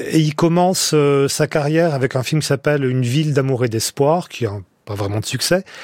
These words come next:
mais c'est surtout son film de, euh, cinquante-neuf,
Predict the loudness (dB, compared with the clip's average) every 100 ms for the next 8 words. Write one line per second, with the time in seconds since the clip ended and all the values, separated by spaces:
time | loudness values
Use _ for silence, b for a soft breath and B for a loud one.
0 | B -2 0 0 0 -2 -2 0 0 -2
1 | -4 -2 -2 0 2 2 2 2 2 0
2 | 0 2 2 0 -2 -2 -2 0 0 0
3 | -2